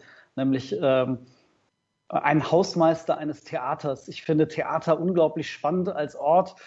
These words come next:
ähm, und wenn ein Hausmeister oder eine Person sich zurückziehen möchte vom Leben und einfach nur so, so ein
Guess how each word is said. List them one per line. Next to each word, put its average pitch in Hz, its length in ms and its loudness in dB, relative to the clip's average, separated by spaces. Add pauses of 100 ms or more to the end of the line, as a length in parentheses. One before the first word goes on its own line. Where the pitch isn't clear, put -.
(280)
ähm, 143 320 2
und 147 340 0
wenn 147 140 2
ein 143 160 0
Hausmeister 175 640 2
oder 160 160 2
eine 151 160 -4
Person 165 560 0
sich - 340 -6
zurückziehen 170 560 0
möchte 156 260 -2
vom 143 240 -2
Leben 160 280 4
und 135 80 0
einfach 160 300 -4
nur 156 180 0
so, 143 160 0
so 143 180 -2
ein 139 200 -2